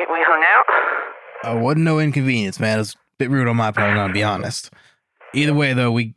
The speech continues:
Speaker 2: do got a bit of a problem we need your help with.
Speaker 1: Yeah, no, uh, abs-, absolutely. Uh, so I, I, I can't, I can't come, come with you, but, uh, you know, the Piper's right down there. She's, uh, she's, uh,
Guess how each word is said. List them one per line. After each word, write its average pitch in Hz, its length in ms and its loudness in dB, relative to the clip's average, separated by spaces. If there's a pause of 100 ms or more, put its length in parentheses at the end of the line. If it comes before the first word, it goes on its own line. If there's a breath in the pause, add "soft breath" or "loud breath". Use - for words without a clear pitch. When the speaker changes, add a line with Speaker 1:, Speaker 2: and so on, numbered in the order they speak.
Speaker 2:
do 143 100 0
got 127 140 2
a 123 60 0
bit 120 140 0
of 113 60 0
a 110 80 0
problem 107 280 0
we 104 60 -2
need 107 120 -2
your 104 100 -2
help 104 200 -2
with. 101 280 -6 (440)
Speaker 1:
Yeah, 466 240 6
no, 330 120 6
uh, - 520 4
abs-, - 200 -2
absolutely. 480 480 4
Uh, 508 160 6 (720 loud breath)
so - 120 0
I, - 80 4
I, - 160 2 (120)
I 302 80 0
can't, 370 300 4 (100)
I 277 120 2
can't 233 220 4 (140)
come, 226 160 2 (260)
come 240 100 4
with 453 160 4
you, 339 120 4
but, 220 200 4
uh, 185 360 8 (500)
you - 60 0
know, 262 80 4 (120)
the - 120 2
Piper's 453 360 4
right 190 200 4
down 415 240 6
there. 165 200 4 (120)
She's, 240 160 2
uh, 220 240 6 (180)
she's, 247 180 2
uh, 185 200 6